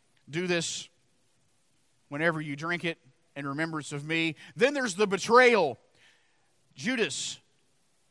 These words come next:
at this very night, betrayed Jesus. Then there's the arrest, the horrible beatings,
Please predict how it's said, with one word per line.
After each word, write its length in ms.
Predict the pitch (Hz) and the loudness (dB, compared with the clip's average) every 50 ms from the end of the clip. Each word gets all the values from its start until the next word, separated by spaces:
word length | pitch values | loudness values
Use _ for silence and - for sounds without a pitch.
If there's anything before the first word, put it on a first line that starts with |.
| _ _ - | _ _ -2
at 120 | 165 180 | -2 -2
this 180 | - 202 190 - | 0 0 -4 -2
very 300 | 143 185 220 240 233 220 | 2 4 6 6 6 6
night, 640 | 220 220 226 226 208 160 117 - - - - - - _ _ _ _ _ _ _ _ - | 6 6 6 8 6 6 4 -2 -10 -14 -14 -14 -16 _ _ _ _ _ _ _ _ -6
betrayed 400 | 170 175 - 196 220 226 226 185 | -6 -4 0 2 2 2 2 0
Jesus. 680 | 147 180 214 233 240 214 226 170 127 - - - - - _ _ _ _ _ _ _ _ _ _ _ _ _ _ _ _ _ _ _ _ _ _ _ _ _ _ _ _ _ _ _ _ _ _ _ _ _ - | -4 -8 -8 -6 -6 -6 -6 -8 -8 -10 -12 -12 -14 -14 _ _ _ _ _ _ _ _ _ _ _ _ _ _ _ _ _ _ _ _ _ _ _ _ _ _ _ _ _ _ _ _ _ _ _ _ _ -8
Then 100 | 151 180 180 | -6 -6 -4
there's 200 | 185 175 160 147 | -4 -4 -4 -4
the 140 | 160 165 160 | -4 -2 -2
arrest, 720 | 156 160 175 185 175 156 139 - - - - - - - _ _ _ _ _ _ _ _ _ _ _ _ _ _ _ _ _ _ _ _ _ _ _ _ _ _ _ _ _ - | 0 2 4 4 4 4 2 -2 -6 -12 -14 -16 -18 -20 _ _ _ _ _ _ _ _ _ _ _ _ _ _ _ _ _ _ _ _ _ _ _ _ _ _ _ _ _ -4
the 120 | 170 180 | -4 -2
horrible 400 | 185 202 220 220 208 190 180 170 | 2 4 4 4 4 2 0 -2
beatings, 800 | 147 180 202 208 214 214 220 214 196 196 196 190 - - - - | -2 -2 -2 -2 -2 -2 -4 -4 -6 -10 -14 -12 -12 -12 -12 -14